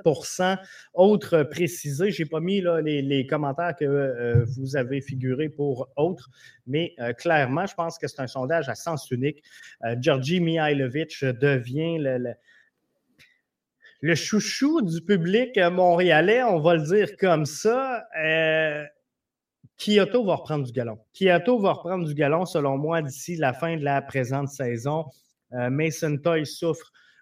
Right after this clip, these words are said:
de, euh, son absence et de sa blessure, c'est sûr. Lui, il était parti pour, euh, bien se placer cette saison-ci. Donc, son absence fait, euh, vraiment mal,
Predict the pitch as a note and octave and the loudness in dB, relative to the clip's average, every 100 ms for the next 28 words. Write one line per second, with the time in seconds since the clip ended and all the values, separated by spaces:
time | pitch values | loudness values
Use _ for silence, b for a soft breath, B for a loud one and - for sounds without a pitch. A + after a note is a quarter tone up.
0 | _ C3 C#3 D#3 - B2 A#2 D3 C3+ B2 | _ 2 2 0 -2 -6 -4 -4 -2 -4
1 | - D#3 C#3 B2+ - B2 B2 A#2+ - D3+ | -4 -6 -4 -8 -4 -6 -4 -6 -4 -4
2 | D3 B2+ A2+ - C#3 C#3+ C3+ D#3 D3 B2 | -4 -6 -8 -6 -6 -4 -4 -4 -6 -4
3 | C#3+ C#3 D#3+ D#3 C#3 - - D3 b b | -6 -2 -2 -2 -4 -10 -10 -10 b b
4 | b _ C#3 C#3 C#3+ C3 B2 B2+ A#2+ A#2+ | b _ 2 4 4 2 0 0 0 0
5 | A#2+ A#2 A2+ A2 A2 G#2 G2+ G#2 A2+ C#3+ | -2 -4 -6 -8 -10 -10 -12 -12 -4 -2
6 | E3 D#3 - D3 B2 - E3 - A#2 - | -2 -4 -2 0 0 -4 -8 -6 -8 -4
7 | C3+ A#2+ A#2 A2 - E3+ - _ _ _ | -4 -2 -4 -4 -8 -10 -10 _ _ _
8 | _ _ _ A#2+ C3+ C#3 B2+ B2 A#2 - | _ _ _ -2 -2 -4 -4 -4 -4 -6
9 | D#3 D#3 - A2+ - C#3 C#3 C#3 B B | -4 -6 -8 -18 -4 -2 -2 -6 B B
10 | B A2+ A2 A2 B2 C#3 C#3+ C3+ C3 C3 | B -4 -2 0 2 2 2 0 0 -2
11 | A2+ | -4